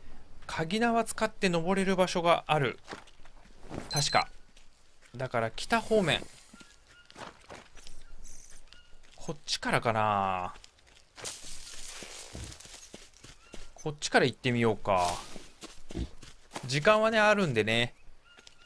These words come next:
ペッカリーがいるね。今欲しいのは、食物繊維だよね。あ、これは持っていこう。ナッ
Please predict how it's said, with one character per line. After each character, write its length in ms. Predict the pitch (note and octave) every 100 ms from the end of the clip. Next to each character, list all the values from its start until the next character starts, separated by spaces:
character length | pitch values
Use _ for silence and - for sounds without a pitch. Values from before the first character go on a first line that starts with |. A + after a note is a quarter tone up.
| - -
ペ 80 | F3
ッ 60 |
カ 140 | - D3
リ 120 | A#2+
ー 20 |
が 80 | A2
い 80 | G#2+
る 100 | A2
ね。 340 | A2 F#2+ - - - - - - - - - - - - - - - - - - - - - - -
今 180 | A#3 A#3
欲 180 | G3
し 300 | F#3+ - G#3+
い 40 | G#3
の 140 | F#3
は、 240 | F#3+ G3+ - - - - - - - - - - - - -
食 240 | E3+ G3+
物 100 | G#3+
繊 240 | G3+ G#3
維 40 | D#3+
だ 80 | G#2
よ 80 |
ね。 300 | G#2 A#2 A#2 - - - - - - - - - -
あ、 140 | - - - - - - - - - - - - - - -
こ 80 | C3
れ 80 |
は 160 | C3 C3 - - - -
持 100 | C3+
っ 40 |
て 160 | - C#3+
い 60 |
こ 260 | C#3+ B2+ -
う。 560 | - - - - -
ナ 100 |
ッ 20 | C3